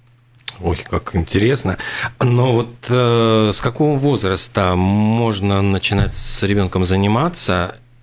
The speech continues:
Э, с какого возраста он воспринимает вот информацию?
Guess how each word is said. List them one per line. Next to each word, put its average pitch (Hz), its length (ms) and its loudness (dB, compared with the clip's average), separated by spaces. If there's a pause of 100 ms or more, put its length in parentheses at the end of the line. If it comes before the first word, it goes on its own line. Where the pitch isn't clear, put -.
Э, 95 920 2
с - 80 -14
какого 107 280 -2
возраста 117 380 0
он 92 160 -2 (600)
воспринимает 95 800 0
вот 85 160 -10
информацию? 90 680 -2